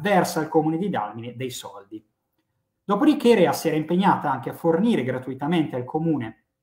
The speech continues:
acqua calda da utilizzare per il teleriscaldamento delle piscine e degli impianti sportivi del comune.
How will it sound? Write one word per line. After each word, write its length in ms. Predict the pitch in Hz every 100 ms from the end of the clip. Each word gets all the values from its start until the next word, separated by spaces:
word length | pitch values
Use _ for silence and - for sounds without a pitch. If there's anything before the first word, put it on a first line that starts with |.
| _ _ _ _ -
acqua 320 | 190 - 156
calda 720 | - 107 104 123 185 - - _
da 140 | 180
utilizzare 500 | 196 262 240 175 170
per 140 | 180 151
il 120 | -
teleriscaldamento 1000 | 233 185 151 - 151 180 196 127 120 170
delle 240 | 170 202
piscine 540 | 202 233 - - 120 131
e 100 | 160
degli 160 | 175
impianti 420 | 190 185 139 110 135
sportivi 460 | - 151 - 110
del 160 | 110 107
comune. 520 | - 110 110 101